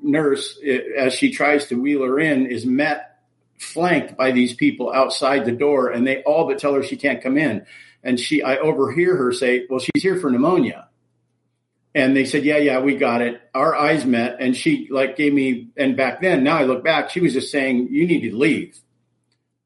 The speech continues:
But I didn't at the pro-, you know, you're, there's a lot going on.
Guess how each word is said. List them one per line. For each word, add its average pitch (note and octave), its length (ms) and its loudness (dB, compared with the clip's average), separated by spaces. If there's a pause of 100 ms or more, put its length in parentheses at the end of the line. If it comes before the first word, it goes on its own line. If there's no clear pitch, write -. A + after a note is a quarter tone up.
(200)
But - 280 2
I C#3 200 0 (280)
didn't C#3+ 460 0 (100)
at C3+ 140 -2
the B2+ 80 -10
pro-, C#3 520 -2 (100)
you D3+ 100 2
know, C3 60 2
you're, D3 260 2
there's C#3 160 2
a C#3+ 60 -2
lot C3+ 260 0
going B2+ 240 0
on. G2+ 280 -4